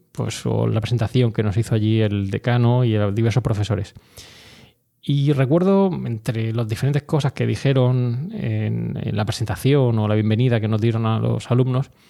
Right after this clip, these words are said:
una cosa que dijo uno de los profesores que estaba allí, no voy a dar el nombre, <laughs> por si acaso todavía sigue o no se escuchará, pero recuerdo que dijo algo así como, eh, "Miren ustedes a ambos lados,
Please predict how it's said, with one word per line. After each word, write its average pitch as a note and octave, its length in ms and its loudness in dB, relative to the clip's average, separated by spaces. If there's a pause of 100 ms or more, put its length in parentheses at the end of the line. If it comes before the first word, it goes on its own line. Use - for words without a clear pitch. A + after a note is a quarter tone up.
(760)
una C3 140 2
cosa C3 180 2
que B2+ 80 2
dijo B2+ 280 0
uno B2 140 2
de A#2+ 60 4
los A#2+ 100 2
profesores A#2+ 640 0
que - 80 -14
estaba A#2+ 240 0
allí, A#2+ 220 2 (1400)
no B2 140 2
voy A#2+ 80 4
a A2+ 40 4
dar A2 140 2
el G#2 80 2
nombre, A2 280 2 (320)
<laughs> - 300 -2
por - 80 -6
si - 180 -4
acaso A2+ 360 -2
todavía A2 420 0
sigue A2+ 360 0 (640)
o A2 160 0
no G#2+ 100 0
se G2+ 100 0
escuchará, A#2+ 440 -2 (580)
pero - 160 -8
recuerdo C#3 320 2
que C3 100 2
dijo C3 240 2
algo A#2+ 140 4
así B2+ 380 -2 (120)
como, A#2 580 0 (140)
eh, B2 140 0
"Miren C3+ 280 4
ustedes C#3+ 520 0
a A#2+ 60 2
ambos B2+ 360 2
lados, C3 540 2